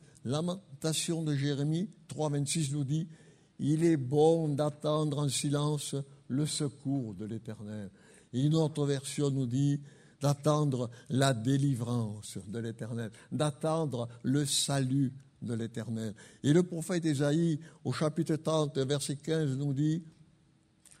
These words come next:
C'est dans le calme et la tranquillité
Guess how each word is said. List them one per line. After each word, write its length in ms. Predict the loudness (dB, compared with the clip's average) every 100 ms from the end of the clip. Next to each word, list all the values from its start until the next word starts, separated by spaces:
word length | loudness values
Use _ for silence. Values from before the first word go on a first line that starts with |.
| _ _
C'est 300 | -12 -4 -2
dans 220 | 0 2 2
le 160 | 2
calme 560 | 0 0 2 2 0 -6 -14 _ _ _ _ _ _ _ _ _ _ _ -2
et 120 | 2
la 140 | 2
tranquillité 1000 | 0 0 2 4 4 4 2 0 -2 -2